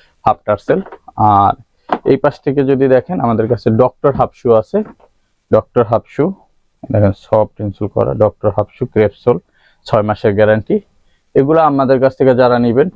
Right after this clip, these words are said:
এই যে অ্যাশ কালার আছে, এগুলো আমরা পনেরোশো করে রাখতেছি এখন অফার প্রাইসে। এই দেখেন পনেরোশো, যে ভিতরে একটা আছে, এই যে এগুলো সব পনেরোশো করে।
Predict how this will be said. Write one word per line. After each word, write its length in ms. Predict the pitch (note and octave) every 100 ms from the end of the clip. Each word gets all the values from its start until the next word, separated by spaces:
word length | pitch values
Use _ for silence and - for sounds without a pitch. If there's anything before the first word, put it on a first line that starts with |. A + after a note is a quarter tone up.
| -
এই 40 | G#2+
যে 40 | G#2
অ্যাশ 120 | G2 -
কালার 240 | G#2+ G#2 G2+
আছে, 200 | - - F3+ - _ _ _ _ -
এগুলো 200 | C3 D3+ C3+
আমরা 120 | B2+ -
পনেরোশো 400 | C3 B2+ B2+ A#2+ G#2
করে 120 | F#2+ F#2
রাখতেছি 340 | - - - G2+
এখন 140 | - A2 - -
অফার 180 | G2+ - -
প্রাইসে। 260 | - - G#2 _ _ _ _ _ _ _ -
এই 60 | -
দেখেন 220 | G2+ A2 G2 _ _ _ _ _ _ _ _ _ _ _ _ _ _ _ _ _ _ -
পনেরোশো, 560 | A2+ G#2+ G#2 - A2 A2+ - - _ -
যে 60 | A#2
ভিতরে 200 | G2 A2 A2
একটা 180 | - - -
আছে, 240 | - - - - _ _ _ _ _ _ _ _ _ _ _ _ -
এই 40 | -
যে 60 | - - A#2+
এগুলো 180 | B2 B2
সব 100 | C#3+ C#3+
পনেরোশো 400 | B2+ A#2+ A2+ - G2
করে। 120 | G#2+